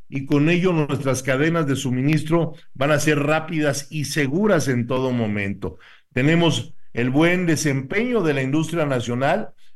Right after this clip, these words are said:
en todos los sectores, desde la automotriz hasta el que me digan.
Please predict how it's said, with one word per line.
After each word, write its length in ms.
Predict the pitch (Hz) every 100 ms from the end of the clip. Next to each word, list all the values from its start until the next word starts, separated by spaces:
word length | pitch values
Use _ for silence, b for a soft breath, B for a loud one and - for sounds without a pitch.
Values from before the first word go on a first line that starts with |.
| -
en 440 | - 175 170 170 170
todos 440 | 190 196 202 196
los 200 | 185 165
sectores, 600 | 156 135 - 180 202 185 143
desde 260 | 139 147
la 100 | 143
automotriz 920 | 135 135 131 135 110 175 185 - - - -
hasta 380 | 135 147 143 160
el 180 | 143 139
que 140 | 143
me 160 | 135 135
digan. 580 | 151 151 135 104 -